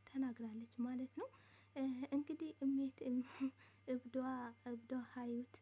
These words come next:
ምን እንዳለች ሰምታችኋል ማለት ነው። ሱመያ «ተባሌ፣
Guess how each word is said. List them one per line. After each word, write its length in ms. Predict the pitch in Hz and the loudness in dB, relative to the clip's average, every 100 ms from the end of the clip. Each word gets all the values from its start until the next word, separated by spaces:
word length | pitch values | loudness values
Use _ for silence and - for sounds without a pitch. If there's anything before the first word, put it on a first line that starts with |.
| - | 2
ምን 180 | 262 269 | 6 8
እንዳለች 460 | 247 240 240 262 | 6 2 -2 -6
ሰምታችኋል 680 | - 269 254 240 226 - 233 220 | -4 -2 -2 -4 -8 -8 -6 -4
ማለት 340 | 233 247 247 - | -2 -2 -2 -6
ነው። 120 | 403 - - - - - | -8 -10 -20 -20 -20 -4
ሱመያ 440 | 269 262 254 247 302 - - - | 4 4 4 0 -2 -8 -20 -4
«ተባሌ፣ 400 | 269 247 254 | -2 0 0